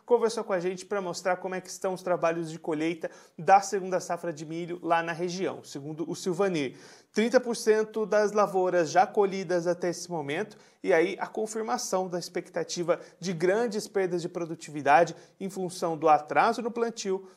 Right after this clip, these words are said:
da estiagem no início do ciclo e também das três geadas que pegaram essas lavouras agora nos meses de junho e julho. O Silvanir destacando que o potencial inicial pra essa safra seria de duzentas e cinquenta sacas por alqueire.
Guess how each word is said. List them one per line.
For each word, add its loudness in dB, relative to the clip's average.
da 6
estiagem 4
no -4
início -8
do -8
ciclo -8
e -4
também 2
das 2
três 2
geadas 4
que -16
pegaram 0
essas -4
lavouras -2
agora 4
nos -6
meses -8
de -10
junho -6
e -10
julho. -10
O 2
Silvanir 0
destacando -2
que -14
o -6
potencial 2
inicial 2
pra -4
essa -6
safra 2
seria 2
de -4
duzentas -2
e -8
cinquenta -6
sacas -2
por -4
alqueire. 0